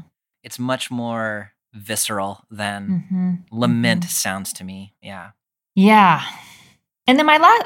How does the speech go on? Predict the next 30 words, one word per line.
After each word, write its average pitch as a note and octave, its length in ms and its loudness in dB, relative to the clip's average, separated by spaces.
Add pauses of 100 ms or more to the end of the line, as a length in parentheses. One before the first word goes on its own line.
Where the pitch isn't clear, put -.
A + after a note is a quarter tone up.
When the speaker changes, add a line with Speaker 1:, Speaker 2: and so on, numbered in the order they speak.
Speaker 2:
uh, B3+ 60 2
the C#4 120 6
last F#4+ 280 4
question A4 280 2
I A#3 140 4
have A3+ 180 4
for G3+ 80 -2
you G3+ 260 4
on E3+ 120 2
this E3 140 -4
section E3 420 -4
is E3 340 0 (140)
one F3+ 180 0
of F3 80 0
my F3 140 4
famous F3 340 -2
impossible F3 540 -2
questions. D3+ 500 -8
But F3+ 180 2
Speaker 1:
<laughs> D#3+ 360 -4
Yeah. B2+ 220 -2
Speaker 2:
when G#4+ 160 6
it A#4+ 120 4
says D5+ 480 4
that F4+ 260 2
God B3+ 540 8
looked G#3+ 500 2
upon F#3+ 360 0
the F#3 200 -4
Israelites, D3 960 -4